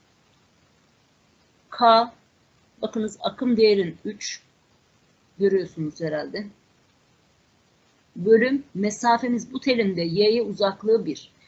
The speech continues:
Buradan da ne gelecektir? Üç K gelecektir.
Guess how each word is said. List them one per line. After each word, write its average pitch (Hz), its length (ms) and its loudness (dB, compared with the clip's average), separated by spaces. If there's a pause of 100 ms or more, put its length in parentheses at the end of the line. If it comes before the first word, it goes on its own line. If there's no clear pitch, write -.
(180)
Buradan 247 360 -2
da 233 60 0
ne 254 140 0
gelecektir? 180 640 -6
Üç - 240 -12
K 165 180 -2
gelecektir. - 680 -16